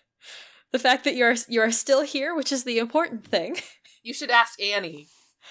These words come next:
Speaker 2: uh, what driving around <laughs> southern Indiana with me is like.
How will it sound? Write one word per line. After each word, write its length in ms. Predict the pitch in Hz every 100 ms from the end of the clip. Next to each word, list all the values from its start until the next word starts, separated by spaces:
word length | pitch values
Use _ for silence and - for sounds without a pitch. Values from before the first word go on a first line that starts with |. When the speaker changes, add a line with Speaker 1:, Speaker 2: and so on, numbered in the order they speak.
| 185
Speaker 2:
uh, 160 | 180 180
what 240 | 190 214 202
driving 400 | 208 220 214 208
around 400 | 202 202 190 - - _
<laughs> 200 | 180 208
southern 360 | - 226 196 196
Indiana 460 | 185 180 175 165 170
with 160 | 165
me 140 | 185 139
is 160 | -
like. 240 | 190 -